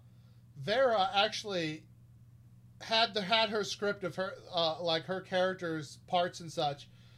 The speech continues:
She consulted with a psychiatrist about this, and the psychiatrist was like, "This, this doctor, this psychiatrist, does literally everything wrong." <laughs> Like,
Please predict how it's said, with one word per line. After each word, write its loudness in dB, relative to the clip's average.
She -6
consulted 2
with -2
a -4
psychiatrist 0
about -2
this, -4
and -6
the -10
psychiatrist -2
was -10
like, 0
"This, 0
this 0
doctor, 2
this -6
psychiatrist, 2
does 0
literally 2
everything 0
wrong." -2
<laughs> -18
Like, 4